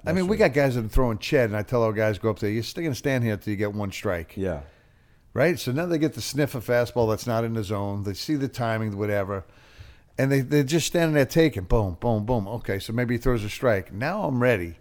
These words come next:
Speaker 2: And even if he's out of the zone, I've seen it up here four times. I don't have to swing at it.
Speaker 1: Yeah.
Speaker 2: So, you know, these, uh, it's, it's just, it, it really is. It's ridiculous. You, you go back and you look at guys like, like Maddox that came up and threw, he threw hard, right? C C Sabathia threw hard.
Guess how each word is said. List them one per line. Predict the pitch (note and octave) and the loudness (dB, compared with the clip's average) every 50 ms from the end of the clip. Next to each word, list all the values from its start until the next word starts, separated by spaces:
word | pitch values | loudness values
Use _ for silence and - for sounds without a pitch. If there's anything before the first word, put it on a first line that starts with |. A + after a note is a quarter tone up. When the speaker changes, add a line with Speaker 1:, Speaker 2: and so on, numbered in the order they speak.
| _ _ - _ _ _ - - - - - - - _ - | _ _ -20 _ _ _ -20 -20 -20 -20 -20 -20 -20 _ -4
Speaker 2:
And | - B2 C3 D#3 | -2 0 2 2
even | F3+ F#3+ F3+ F3 | 2 2 2 0
if | D#3 | 0
he's | C3+ D#3 C3+ B2 | 2 2 2 4
out | C#3+ C#3+ C#3 | 6 6 6
of | C3 | 4
the | B2 B2 | 2 2
zone, | D3 D3+ C3+ A2+ | 2 2 2 2
I've | G#2+ G#2+ | 0 -2
seen | - - F3 E3+ | -2 -2 -2 -2
it | C#3+ B2+ | 2 2
up | C3 B2 - | 2 2 2
here | D3 C#3+ A#2+ | 2 2 2
four | - - A2 G#2 | 2 0 -4 -6
times. | G2 - A2 G2 G2+ G#2 F#2+ | -4 -4 -4 -4 -4 -4 -2
I | A2 G#2 | -2 -2
don't | G#2+ G#2+ G#2+ | -2 -2 -4
have | G#2+ G2+ | -4 -6
to | - - | -8 -12
swing | - - C#3 C3 G#2+ | -10 -6 -6 -4 -2
at | F2 - | -2 0
it. | G2+ | 0
Speaker 1:
Yeah. | F#2+ F2 D2+ C2+ C#2 - - - - - - - _ - | 0 0 -2 -4 -8 -14 -20 -20 -20 -20 -20 -20 _ -14
Speaker 2:
So, | - - D3 C3 B2 B2 B2 D3+ | -6 -2 2 2 2 2 0 -2
you | F3+ E3 | -4 -6
know, | C#3 A2+ | -6 -6
these, | A2 B2 D#3 D#3 - | -6 -6 -8 -8 -8
uh, | - - D#3 D#3 D#3+ | -8 -6 -4 -4 -4
it's, | D#3+ D3 A2+ - | -6 -10 -10 -12
it's | - - A2+ A2+ | -12 -12 -12 -10
just, | - D#3+ C#3+ - - - | -8 -8 -8 -8 -10 -12
it, | - C3 B2 A#2 - | -10 -10 -10 -10 -10
it | - C3 B2 | -10 -10 -8
really | B2 C#3 C#3+ D3 D3 D3+ | -2 2 2 2 2 2
is. | D#3 C3 G2 E2+ | 0 0 -2 -4
It's | G2 F#2 - | -8 -12 -10
ridiculous. | A#2+ A#2+ C#3 F3+ F3 - F#2+ - - | -10 -8 -8 -10 -10 -10 -12 -12 -10
You, | C3 D3 | -10 -10
you | D3 D#3 D#3 D#3+ | -10 -10 -14 -12
go | D3+ C3+ E3 | -8 -6 -6
back | D#3+ - F3+ F3+ - - | -4 -4 -4 -4 -4 -4
and | D3 | -4
you | C#3 C#3 | -2 -2
look | C#3 D3+ C#3+ - | -2 -2 -4 -4
at | B2+ | -2
guys | A#2 C3+ C3 B2 A2 | 0 0 0 2 2
like, | A2+ A2 G#2 - - - - - - - - - - - - - - - - - - _ _ - - | 0 -2 -2 -6 -16 -20 -20 -20 -20 -20 -20 -20 -20 -20 -20 -20 -20 -20 -20 -20 -20 _ _ -14 -6
like | - A#2 G#2+ G2 | -2 -2 -2 0
Maddox | A2+ A2 G#2+ G#2+ F2+ F#2 - - - | 0 -2 0 -2 -2 -4 -8 -8 -8
that | G2+ - | -8 -6
came | - A2 G2+ G2+ | -4 -4 -4 -4
up | G#2 G2 | -4 -6
and | - F#2+ F2+ | -6 -10 -12
threw, | - - G#2+ G2 F#2+ F#2+ _ - F#2+ | -8 -8 -6 -6 -6 -8 _ -14 -10
he | E2 A2+ | -8 -8
threw | G#2+ - - G#2+ G2 | -8 -6 -4 -4 -4
hard, | E2+ G2 F2 E2+ E2+ D#2+ - | -4 -4 -4 -4 -6 -8 -8
right? | - F#2 G2+ G#2+ G2 | -8 -6 -6 -6 -6
C | - - - - C3+ | -6 -6 -4 -4 -6
C | - - B2+ A2+ | -6 -6 -8 -8
Sabathia | - - A2 F#2+ F#2 F#2+ G2 G2 - - F2+ E2+ E2 - | -6 -6 -6 -4 -2 -2 -2 -2 -4 -6 -8 -8 -8 -10
threw | - - - A#2+ A#2 A2 F#2 | -12 -8 -6 -2 -2 -2 -2
hard. | - - G2 F#2+ F2+ E2 D#2 D#2+ F2 | -4 -6 -4 -4 -4 -4 -6 -8 -12